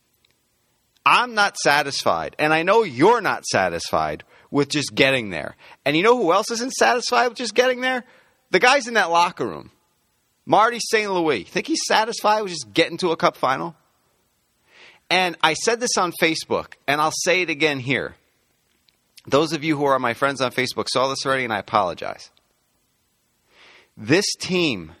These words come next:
and Don LaGreca has said this too, this team just seems to be like a team destined to win a title.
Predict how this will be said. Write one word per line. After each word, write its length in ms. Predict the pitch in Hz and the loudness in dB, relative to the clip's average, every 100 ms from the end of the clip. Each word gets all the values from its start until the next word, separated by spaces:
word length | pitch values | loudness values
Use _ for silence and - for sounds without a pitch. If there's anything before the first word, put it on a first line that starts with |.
| _ _ _ _ | _ _ _ _
and 160 | 139 107 | -4 2
Don 220 | 156 214 | 2 4
LaGreca 480 | 202 135 185 190 127 | 0 0 0 2 -2
has 180 | 123 - | -2 0
said 220 | 131 113 | 0 0
this 200 | 110 - | -2 -4
too, 280 | - 107 - _ _ _ _ _ _ _ _ | 0 -2 -2 _ _ _ _ _ _ _ _
this 260 | 107 196 220 | 0 0 0
team 340 | - 214 202 170 | -4 -4 -2 -2
just 240 | 160 147 - - | 0 0 -2 -4
seems 640 | - 156 170 180 175 - - _ _ _ _ _ _ _ _ _ | -2 -2 -2 -4 -4 -6 -10 _ _ _ _ _ _ _ _ _
to 140 | 175 | -6
be 580 | 131 151 151 143 139 135 _ _ _ _ _ | -2 0 0 0 -4 -12 _ _ _ _ _
like 200 | 113 120 | -4 -4
a 60 | 123 | -6
team 460 | - 151 135 104 98 - | -6 -4 -4 -6 -10 0
destined 680 | 117 117 - 123 113 113 - _ - | 0 0 -4 -4 -4 -6 -14 _ -14
to 120 | 117 | -10
win 220 | 101 98 | -8 -8
a 60 | 90 | -8
title. 460 | - 82 73 - | -4 -4 -4 -14